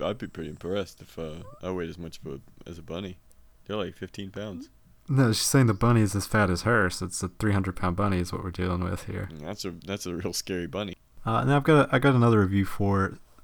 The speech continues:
Speaker 2: the, uh, the first episode. This is by Kathleen Horton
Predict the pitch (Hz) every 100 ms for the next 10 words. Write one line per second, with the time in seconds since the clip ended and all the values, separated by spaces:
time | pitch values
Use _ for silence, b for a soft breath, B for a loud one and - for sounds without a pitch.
0 | - 104 101 101 95 92 98 - 113 -
1 | 110 - 95 95 110 - - - B B
2 | B - 107 110 104 95 - 120 110 -
3 | 113 113 104 - 131 101 90